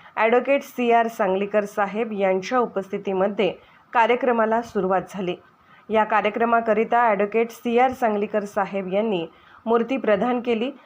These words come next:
व मूर्ती प्रतिष्ठापना सांगली जिल्ह्याचे पालकमंत्री डॉक्टर सुरेशभाऊ खाडे साहेब यांच्या शुभ हस्ते करण्यात आले. यावेळी सर्व भंते आणि मान्यवरांची भाषणे झाली. यावेळी सांगली मिरज कुपवाड महापालिकेचे माननीय नगरसेवक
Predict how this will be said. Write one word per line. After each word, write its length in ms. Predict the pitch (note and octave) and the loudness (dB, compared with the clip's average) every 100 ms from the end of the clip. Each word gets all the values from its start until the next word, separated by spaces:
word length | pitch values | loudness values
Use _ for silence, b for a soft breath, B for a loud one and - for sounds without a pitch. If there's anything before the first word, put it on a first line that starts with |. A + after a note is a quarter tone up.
| B G#3+ | B 0
व 100 | A3+ | 4
मूर्ती 380 | A#3 A#3 C#4+ | 4 2 0
प्रतिष्ठापना 840 | D4 A#3+ A3+ A#3 A#3 G#3+ G#3+ G#3 A3+ | 0 0 0 -2 0 0 2 0 0
सांगली 400 | A3+ F#3+ F#3+ G3+ | 0 -2 0 -4
जिल्ह्याचे 500 | F3+ F#3 A3+ A3+ B3 | -4 -4 -4 -2 -2
पालकमंत्री 800 | A#3+ F#3 F#3+ F#3 G3+ G#3+ G3+ E3 B B B B G#3 | 0 0 0 0 -2 0 -2 -2 B B B B 2
डॉक्टर 360 | A#3 A#3 C#4 | 2 4 4
सुरेशभाऊ 640 | C#4+ B3 A3+ A#3 G#3+ A3+ A3 | 4 2 2 0 0 0 0
खाडे 340 | G3+ G3 F#3 G3 | -2 -2 0 -2
साहेब 460 | - F#3+ G3 G3 | -2 -2 0 -4
यांच्या 380 | E3+ G3 F#3+ G3+ | -2 -2 0 -2
शुभ 260 | G3+ G#3 F3 | -4 -6 -4
हस्ते 340 | A#3+ A#3 - | -4 -4 -6
करण्यात 400 | A#3 G3 E3 E3 | -2 -2 0 -2
आले. 160 | F3 F3 - _ _ b b b - | -2 -2 -6 _ _ b b b -2
यावेळी 420 | G#3+ A3 G#3+ A#3+ | 2 4 2 -2
सर्व 340 | - A3 G3+ | 0 2 2
भंते 540 | F#3+ G#3 G3 G#3 A3+ - | 2 0 0 -2 -2 -2
आणि 200 | F#3+ G3 | -2 0
मान्यवरांची 720 | G3+ F3+ G#3 A#3 A3+ A3+ A#3+ | 0 2 2 2 2 0 -4
भाषणे 480 | A3+ G3+ F3 G3 F#3+ | -4 -4 -4 -2 -2
झाली. 300 | F#3+ F#3+ A#3+ - B B B B A3 | 0 -2 -2 -4 B B B B -2
यावेळी 460 | A#3 A#3 B3 D4+ | 4 4 2 -2
सांगली 460 | D#4+ B3 G#3+ G#3+ C4 | -4 -2 0 0 0
मिरज 320 | B3 A3+ A#3 | 2 2 0
कुपवाड 460 | - G3+ G3+ G#3+ A3 | -4 -4 0 0 2
महापालिकेचे 920 | F#3+ G3+ A3+ A#3+ G#3 G#3 G#3 G#3 B3 | -2 -2 0 0 0 -2 -4 -2 -2
माननीय 480 | A3 F#3 F#3+ G3 G3+ | 0 0 0 0 0
नगरसेवक 640 | F#3 F3+ F#3 A#3+ F#3+ | 0 0 -2 -2 0